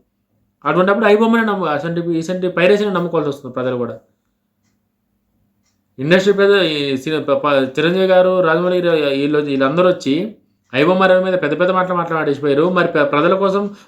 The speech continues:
ఒక్కసారైనా ప్రొడ్యూసర్లతో మాట్లాడి గవర్నమెంట్తో కూర్చొని అందుబాటులో సినిమా అని చెప్పి మాట్లాడితే అయిపోతుండే కదా చిరంజీవి గారు కానీ, నాగార్జున గారు కానీ, రాజమౌళి గారు కానీ. మీకేమో పైసలు కుప్పలు తెప్పలు వచ్చి ఇది కావాలి మీకు, ఎవడు ఎట్లా పోయినా సరే కూడా.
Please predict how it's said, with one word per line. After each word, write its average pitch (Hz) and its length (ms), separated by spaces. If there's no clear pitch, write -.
ఒక్కసారైనా 190 420
ప్రొడ్యూసర్లతో 180 580
మాట్లాడి 175 540
గవర్నమెంట్తో 180 400
కూర్చొని 175 480
అందుబాటులో 180 400
సినిమా 180 220
అని 185 240
చెప్పి 180 160
మాట్లాడితే 175 420
అయిపోతుండే 170 400
కదా 123 280
చిరంజీవి 160 300
గారు 156 140
కానీ, 170 240
నాగార్జున 165 380
గారు 156 160
కానీ, 156 180
రాజమౌళి 147 400
గారు 123 140
కానీ. 117 340
మీకేమో 185 420
పైసలు 185 360
కుప్పలు 180 300
తెప్పలు 175 240
వచ్చి 175 200
ఇది 165 140
కావాలి 143 260
మీకు, 110 280
ఎవడు 156 160
ఎట్లా 165 220
పోయినా 165 220
సరే 139 200
కూడా. 107 200